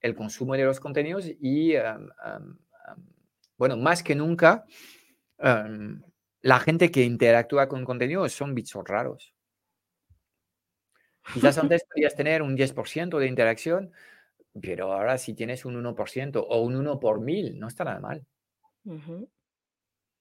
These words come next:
Speaker 1: ¿Sabes? Doscientos comentarios de un, de, de cien mil seguidores.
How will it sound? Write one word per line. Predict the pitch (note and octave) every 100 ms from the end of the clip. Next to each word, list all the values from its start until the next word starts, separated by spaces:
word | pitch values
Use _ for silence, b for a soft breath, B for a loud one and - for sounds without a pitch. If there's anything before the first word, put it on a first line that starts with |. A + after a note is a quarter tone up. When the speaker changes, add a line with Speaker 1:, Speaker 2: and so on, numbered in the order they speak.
| _ _ _ _
Speaker 1:
¿Sabes? | - E3 F3
Doscientos | B2 A#2+ F3 G3+ G#3
comentarios | - E3+ D#3 E3 F3+
de | D#3
un, | D3 C#3 -
de, | C3 C3
de | C3 B2+
cien | C3 C3+
mil | C#3
seguidores. | C3 D3 B2 D3 A#2+ A2+ -